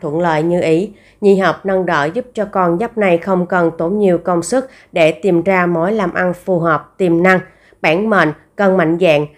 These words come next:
nắm bắt tốt mọi cơ hội trước mắt để có thể tăng tiến nhanh hơn. Tình cảm,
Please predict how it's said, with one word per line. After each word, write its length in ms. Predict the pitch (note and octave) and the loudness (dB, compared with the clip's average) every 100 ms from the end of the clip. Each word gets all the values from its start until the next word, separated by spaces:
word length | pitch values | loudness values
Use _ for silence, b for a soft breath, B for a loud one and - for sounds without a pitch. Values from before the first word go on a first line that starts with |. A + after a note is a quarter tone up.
| b | b
nắm 280 | F#3 E3+ F#3 G3+ | -4 -2 -2 -6
bắt 280 | C#4 - | -8 -8
tốt 320 | - C#4+ C#4+ _ | -2 -2 -2 _
mọi 220 | G3 E3 | 0 0
cơ 240 | D#3 G3 F#3+ | 0 -2 0
hội 240 | F3 C#3+ | 0 -2
trước 340 | C#3 B3+ B3+ | -4 -8 -8
mắt 300 | B3 C#4 - | -4 -6 -4
để 140 | F#3+ D#3 | -2 0
có 160 | D#3 | -2
thể 400 | G#3 F#3+ D#3+ C#3+ E3+ _ _ | -8 -6 -2 -2 -4 _ _
tăng 220 | G3+ F#3 F3+ | -2 -2 -2
tiến 300 | F3+ F3+ G#3+ | -2 0 2
nhanh 180 | G3+ E3+ | 0 2
hơn. 220 | F#3 F3+ - _ _ _ _ _ - | 2 2 -2 _ _ _ _ _ -2
Tình 180 | G#3 F#3+ | -2 2
cảm, 400 | F3 C#3+ F#3+ | 2 0 -4